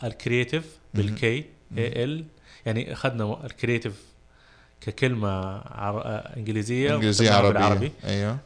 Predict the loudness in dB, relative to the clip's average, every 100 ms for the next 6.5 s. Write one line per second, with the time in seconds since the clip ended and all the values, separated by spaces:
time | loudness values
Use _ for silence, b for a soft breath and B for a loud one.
0 | -4 -2 -2 -4 -8 -8 -12 -16 -16 -4
1 | 0 2 0 -2 0 0 0 -6 -8 -8
2 | -6 -4 2 4 8 6 4 2 2 4
3 | 2 2 4 6 4 0 -4 -4 0 2
4 | 2 0 -4 -6 -4 -4 -6 -10 _ -12
5 | -10 2 4 4 4 6 6 4 -2 -2
6 | 0 2 2 0 -6